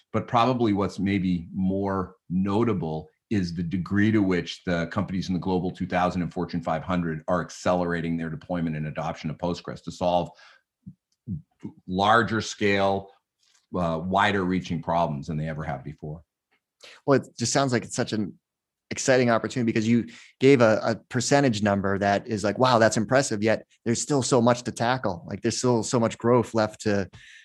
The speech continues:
Speaker 2: to, to hopefully see in, in the company's life cycle.
Speaker 1: It's really true, Keith. You know, if you look at the data,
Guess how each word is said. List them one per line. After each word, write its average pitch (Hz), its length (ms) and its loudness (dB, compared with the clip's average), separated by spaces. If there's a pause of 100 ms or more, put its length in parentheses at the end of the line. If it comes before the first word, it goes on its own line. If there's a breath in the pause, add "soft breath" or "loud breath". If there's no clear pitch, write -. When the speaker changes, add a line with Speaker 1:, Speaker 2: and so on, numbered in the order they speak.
(240 loud breath)
Speaker 2:
to, - 100 -12
to - 220 -8
hopefully 104 260 -4
see 104 240 0
in, 98 140 -2
in 98 120 -4
the 95 80 -4
company's 98 300 -4
life 101 160 -2
cycle. 92 400 -8 (260)
Speaker 1:
It's 135 200 0
really 180 280 6
true, 156 500 2
Keith. 120 260 2
You 117 60 0
know, 120 80 2
if 113 80 -2
you 120 80 2
look 120 160 0
at - 100 0
the 110 60 -2
data, 117 240 2